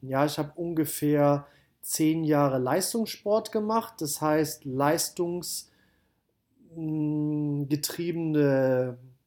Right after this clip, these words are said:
ja, leistungsgetriebene Leichtathletik, klingt gut, ist das jetzt richtig? Weiß ich nicht. Auf jeden Fall, ich bin vierhundert Meter gerannt, vorher so Allgemeinsport gemacht, danach Allgemeinsport gemacht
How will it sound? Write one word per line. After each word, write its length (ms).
ja, 200
leistungsgetriebene 760
Leichtathletik, 800
klingt 240
gut, 400
ist 120
das 60
jetzt 180
richtig? 400
Weiß 140
ich 140
nicht. 200
Auf 200
jeden 180
Fall, 200
ich 100
bin 140
vierhundert 280
Meter 260
gerannt, 360
vorher 600
so 240
Allgemeinsport 760
gemacht, 380
danach 320
Allgemeinsport 800
gemacht 400